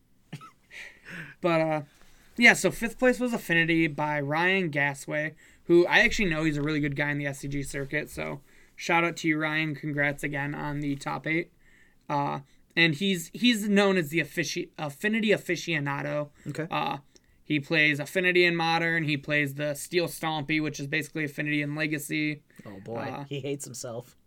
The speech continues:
Speaker 2: he l-, just loves himself some Arcbound Ravagers.
Speaker 1: Oh, yeah.
Speaker 2: He actually loves Vault Scourge the most.
Speaker 1: Really?
Speaker 2: Yeah, he, uh, so a fun story about him he was telling me about this weekend. Uh, where he's from, they do, like, they do, uh, monthly charity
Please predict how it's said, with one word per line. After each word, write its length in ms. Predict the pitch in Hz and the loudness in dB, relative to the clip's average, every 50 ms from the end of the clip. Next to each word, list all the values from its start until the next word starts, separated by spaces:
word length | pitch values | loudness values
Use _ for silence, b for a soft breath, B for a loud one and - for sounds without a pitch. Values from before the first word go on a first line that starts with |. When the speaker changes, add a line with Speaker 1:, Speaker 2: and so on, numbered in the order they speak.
| _ - | _ -12
Speaker 2:
he 360 | - 139 156 156 151 143 147 160 | -4 -2 0 0 2 0 0 0
l-, 160 | 151 151 151 | 0 -2 -2
just 240 | 147 143 151 143 143 | -4 -6 -8 -6 -4
loves 300 | 147 147 156 156 143 139 | -2 0 0 0 -2 -2
himself 420 | 151 151 139 - - 151 151 143 | -6 -6 -6 -4 -4 -4 -4 -4
some 140 | 143 - 143 | -4 -4 -4
Arcbound 400 | 139 139 135 139 - 143 147 147 | -4 -4 -4 -6 -6 -8 -6 -6
Ravagers. 640 | 147 131 - 147 135 135 - - 139 - - - - - | -8 -10 -12 -12 -14 -14 -14 -14 -16 -16 -18 -20 -18 -16
Speaker 1:
Oh, 120 | - - 175 | -16 -16 -16
yeah. 180 | - - - - - | -16 -18 -8 2 8
Speaker 2:
He 80 | 202 | 8
actually 220 | 240 247 - 240 196 | 8 8 8 6 4
loves 280 | 175 170 160 147 135 | 4 4 2 0 -4
Vault 300 | 131 139 139 139 143 - | -4 -4 -4 -4 -4 -6
Scourge 360 | - - - - - 139 139 - | -10 -12 -12 -12 -12 -12 -14 -14
the 80 | 131 | -14
most. 460 | - - - - - - - - - - | -14 -14 -16 -16 -14 -14 -12 -12 -12 -8
Speaker 1:
Really? 500 | - 127 156 160 147 113 - - - - - | -4 0 0 0 0 -2 -4 -10 -14 -2 4
Speaker 2:
Yeah, 200 | 156 160 151 143 | 6 8 8 6
he, 220 | 127 147 180 175 170 | 6 4 6 6 6
uh, 240 | 160 151 151 147 139 b b b b b b | 6 4 2 -2 -6 b b b b b b
so 260 | - 180 220 - - | 4 6 6 6 4
a 180 | - 180 180 160 | 2 -4 -6 -6
fun 380 | 143 - - - 208 196 185 139 | -8 -6 0 2 4 4 4 2
story 300 | - - 170 165 156 151 | 2 0 2 2 2 2
about 220 | 147 151 151 147 | 2 0 -2 -2
him 140 | 143 147 143 | -2 -4 -2
he 120 | 151 151 | -2 -2
was 120 | 143 139 - | -2 -4 -4
telling 200 | - 151 151 147 | -6 -6 -4 -4
me 60 | 143 | -2
about 180 | 143 143 139 143 | -4 -4 -4 -6
this 120 | 139 - | -8 -6
weekend. 400 | 156 147 143 147 147 147 151 - - b b b b b b b | -4 -4 -4 -4 -6 -8 -10 -14 -16 b b b b b b b
Uh, 220 | 160 156 151 151 151 | -2 0 0 2 2
where 180 | 165 208 233 | 4 4 4
he's 160 | 262 254 - - | 4 2 2 0
from, 260 | - 175 170 180 180 | -2 -2 0 2 2
they 100 | 170 165 | 2 2
do, 260 | 143 170 165 160 160 | 4 4 4 4 4
like, 300 | 160 156 151 139 - - _ b b b b b b b b b b b | 2 0 -2 -4 -6 -10 _ b b b b b b b b b b b
they 120 | 175 180 | 4 4
do, 300 | 175 220 226 214 208 196 | 6 6 6 6 6 6
uh, 180 | 175 160 151 151 | 6 4 2 2
monthly 460 | 160 185 208 208 208 214 220 220 185 | 2 0 0 0 0 0 0 0 0
charity 600 | - - - 165 165 170 170 165 165 165 165 | 0 0 2 4 4 4 4 4 2 2 0